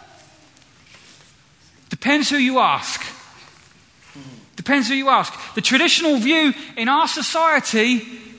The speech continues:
and the traditional view in New Testament society generally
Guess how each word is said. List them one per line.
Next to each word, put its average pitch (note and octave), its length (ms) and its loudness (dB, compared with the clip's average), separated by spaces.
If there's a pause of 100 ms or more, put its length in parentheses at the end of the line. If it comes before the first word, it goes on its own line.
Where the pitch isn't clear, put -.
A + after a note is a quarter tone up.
(960)
and G#3+ 140 2
the A3+ 40 2
traditional C4 520 2
view C4 320 2
in A#3 160 -4
New A#3+ 140 2
Testament B3 460 0
society A#3+ 580 0
generally A3 680 0